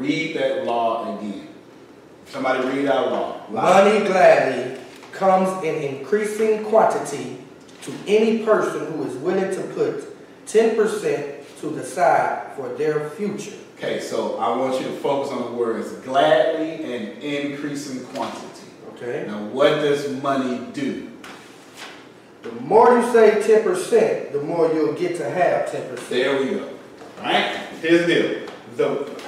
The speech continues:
Speaker 1: it's, it's a, look, everything in this world is, is governed by, by laws. It's, it's just, here's, I said this to you guys last week.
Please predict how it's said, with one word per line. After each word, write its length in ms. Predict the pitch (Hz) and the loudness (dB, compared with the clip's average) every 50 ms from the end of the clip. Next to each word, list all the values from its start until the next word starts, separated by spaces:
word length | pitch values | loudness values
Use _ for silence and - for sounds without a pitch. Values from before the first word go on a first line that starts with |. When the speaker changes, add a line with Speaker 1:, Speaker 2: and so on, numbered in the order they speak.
| 151 151 - - | -2 -2 -2 0
Speaker 1:
it's, 240 | 156 156 151 156 156 | 0 0 0 -2 -4
it's 180 | 165 165 165 165 | -4 -2 0 0
a, 300 | - - - - - 185 | 0 0 0 0 2 4
look, 320 | 214 196 - - - - | 6 6 6 6 4 2
everything 380 | - - - - 208 208 208 196 | 2 2 2 2 2 2 0 0
in 80 | 180 | 0
this 180 | 180 175 175 156 | 0 -2 -2 0
world 340 | 160 160 151 - - - - | 2 2 2 2 2 0 -2
is, 200 | - - - - | -4 -6 -10 -12
is 220 | - 113 - - | -14 -14 -14 -10
governed 420 | - 131 131 - 131 127 113 107 | -8 -6 -4 -4 -4 -6 -6 -6
by, 280 | 98 95 - - - - - - - - - - - - - - - - - - - - - - - | -6 -6 -6 -6 -8 -10 -12 -16 -18 -20 -20 -20 -20 -20 -20 -20 -20 -20 -20 -20 -20 -20 -20 -18 -12
by 120 | - - | -10 -8
laws. 720 | 95 101 - - - - - - - - - - - - | -6 -2 2 4 4 4 2 0 -4 -8 -10 -12 -14 -14
It's, 260 | - - - - - | -16 -16 -18 -18 -18
it's 180 | 113 117 - - | -16 -16 -14 -10
just, 380 | 135 123 123 120 - - - - | -8 -6 -6 -6 -8 -14 -16 -16
here's, 520 | - - 160 165 165 160 160 - - - - - - - - - - - | -10 -6 -4 -4 -4 -4 -6 -8 -10 -12 -16 -18 -20 -20 -20 -20 -16 -12
I 80 | - - | -10 -10
said 240 | - - 185 185 180 | -6 -4 -2 -2 -2
this 160 | 160 - - | -2 -4 -6
to 60 | 165 | -6
you 120 | 160 151 147 | -6 -4 -2
guys 340 | 156 - 135 127 127 127 | 0 0 0 0 0 -2
last 360 | 127 131 131 131 127 127 - 123 | -2 -2 0 0 0 0 -2 -6
week. 240 | 123 120 117 - | -6 -6 -6 -8